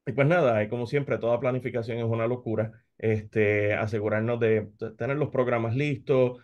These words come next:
certificados listos, el protocolo, eh, invitados, las familias, este, y eso, pues, toma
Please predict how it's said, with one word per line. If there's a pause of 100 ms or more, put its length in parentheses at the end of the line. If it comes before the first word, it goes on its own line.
certificados
listos,
el
protocolo, (240)
eh,
invitados,
las
familias,
este,
y
eso,
pues,
toma